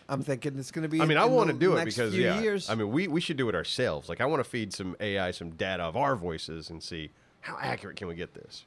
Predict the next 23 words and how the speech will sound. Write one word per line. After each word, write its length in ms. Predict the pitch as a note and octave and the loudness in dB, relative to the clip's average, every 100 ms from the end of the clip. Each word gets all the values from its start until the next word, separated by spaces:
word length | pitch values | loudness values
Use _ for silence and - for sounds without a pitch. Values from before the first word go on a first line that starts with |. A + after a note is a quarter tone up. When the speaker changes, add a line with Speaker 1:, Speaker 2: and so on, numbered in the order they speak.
| _ | _
Speaker 1:
Yeah. 460 | - C#3+ F3+ A#3 C3+ A2+ _ | -14 -10 -8 -8 -10 -14 _
Speaker 2:
Like, 240 | - D#2+ - _ _ | -12 -12 -12 _ _
could 180 | - D3 | -2 2
I 200 | C#3+ C3+ | 4 2
have 260 | A2+ B2 A2+ | 2 0 0
a 60 | |
conversation 760 | F#2+ A2+ G2+ F#2+ A2 G2+ F#2+ E2+ | 0 0 0 0 -2 -2 -6 -2
with 160 | G#2 | -2
myself 640 | F#2+ F2+ E2+ - F2+ D#2+ - | 0 -2 -2 -2 -2 -2 -6
and 180 | D#2+ | -8
it 60 | D#2+ - _ _ _ _ | -8 -12 _ _ _ _
spout 380 | - - A2+ F#2+ | -12 -2 -2 0
back 240 | G2+ G2+ | -2 -2
at 80 | D#2+ | -4
me, 160 | E2+ D#2 - _ _ _ _ _ _ - | -6 -8 -12 _ _ _ _ _ _ -10
and 80 | G2 | -6
it 60 | |
matches 420 | G#2+ A#2+ A#2 A2+ | -2 0 -2 -4
my 140 | G#2 G2 | -4 -4
tone 380 | - G#2 G2 F2 | -2 -2 0 -4
inflection? 560 | D#2+ G2+ F#2 - E2 | -6 -6 -6 -8 -10
Like, 160 | D#2 D2+ | -8 -6
oh, 160 | A2 | -6